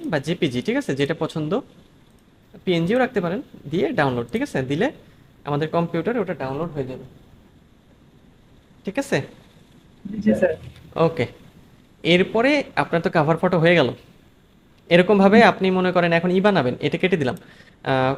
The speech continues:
Speaker 1: আপনার একটা প্রোফাইল পিকচার লাগবে, Facebook প্রোফাইল পিকচার, হ্যাঁ? তো এই সার্চ বক্সে আসবেন আবার। ও, ভালো কথা, আমি দেখিয়ে দিচ্ছি। সার্চ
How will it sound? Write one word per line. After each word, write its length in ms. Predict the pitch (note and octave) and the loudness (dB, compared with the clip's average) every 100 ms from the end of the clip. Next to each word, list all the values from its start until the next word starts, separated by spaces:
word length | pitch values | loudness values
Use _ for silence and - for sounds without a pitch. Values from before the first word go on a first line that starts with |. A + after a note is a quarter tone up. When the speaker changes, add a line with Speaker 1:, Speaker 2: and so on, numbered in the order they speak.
| - | -2
Speaker 1:
আপনার 280 | C#3 E3 | -2 0
একটা 240 | D#3+ D#3+ B3 | 0 0 0
প্রোফাইল 340 | G3+ G3+ F#3 | 2 2 2
পিকচার 280 | D#3+ D3 C#3+ | 0 -2 -2
লাগবে, 340 | A#2+ A#2+ - - | -2 -4 -8 -4
Facebook 260 | D#3+ C#3 D#3 | -2 0 -4
প্রোফাইল 380 | - D#3+ D3 B2+ | -4 -4 -2 -2
পিকচার, 260 | A2+ - C3 | -6 -10 -6
হ্যাঁ? 140 | A#3 D#4 - - - - - _ - | -6 -6 -14 -20 -20 -20 -20 _ 0
তো 260 | D3+ D3+ - | 2 2 4
এই 260 | F#3+ G3+ | 6 6
সার্চ 340 | G3 F3+ E3 E3 | 4 2 0 2
বক্সে 280 | E3+ - E3+ | -2 0 -2
আসবেন 240 | C#3+ D#3 | 0 0
আবার। 180 | D3+ F3 - - - - - _ _ - - _ - _ _ - _ _ - | 0 0 -4 -20 -20 -20 -20 _ _ -20 -20 _ -20 _ _ -20 _ _ -4
ও, 180 | E3+ D3+ | 2 4
ভালো 280 | B2+ C#3+ D#3+ | 4 2 2
কথা, 220 | D#3+ D3+ | 2 -2
আমি 100 | C3 | -2
দেখিয়ে 220 | C3+ C#3 | -2 -4
দিচ্ছি। 160 | B2 A#2+ | -6 -8
সার্চ 280 | A#2 D3+ | -4 -2